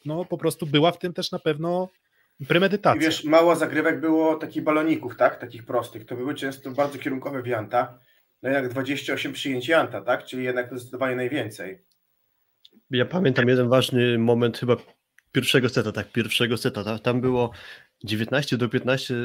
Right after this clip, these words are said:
Speaker 3: do piętnastu dla Jastrzębskiego Węgla, po czym po chwili się zrobiło dziewiętnaście dziewiętnaście. Zepsuł zagrywkę Dyczeko, jest dwadzieścia dziewiętnaście dla Jastrzębia.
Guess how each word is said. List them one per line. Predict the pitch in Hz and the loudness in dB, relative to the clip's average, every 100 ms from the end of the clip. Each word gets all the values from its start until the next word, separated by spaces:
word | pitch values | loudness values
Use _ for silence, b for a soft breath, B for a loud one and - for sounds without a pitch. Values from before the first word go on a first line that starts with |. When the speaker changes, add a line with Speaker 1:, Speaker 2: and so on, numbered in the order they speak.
| - | -6
Speaker 3:
do | 110 117 | -4 -2
piętnastu | 113 127 127 127 | 0 -2 -2 2
dla | 120 | 2
Jastrzębskiego | 113 120 - 143 123 | 2 -2 -4 -2 2
Węgla, | 117 147 156 | 2 2 0
po | 156 | -2
czym | 139 | -6
po | 127 | -8
chwili | 117 127 127 | -6 -4 -2
się | 131 | -2
zrobiło | 117 110 131 117 | -2 0 0 0
dziewiętnaście | 117 120 123 - | -2 -4 -6 -4
dziewiętnaście. | 113 117 120 101 - 101 | -4 -4 -4 -6 -4 -2
Zepsuł | 131 - 120 | -2 -2 -4
zagrywkę | 117 120 117 | -4 -4 -4
Dyczeko, | 107 - 120 175 | -4 -4 -4 -2
jest | 156 117 | -4 -2
dwadzieścia | 120 117 120 | 0 0 -2
dziewiętnaście | 113 117 123 117 | -2 -2 -2 -2
dla | 110 | -2
Jastrzębia. | 104 - 123 139 185 | -2 -4 -4 -4 -4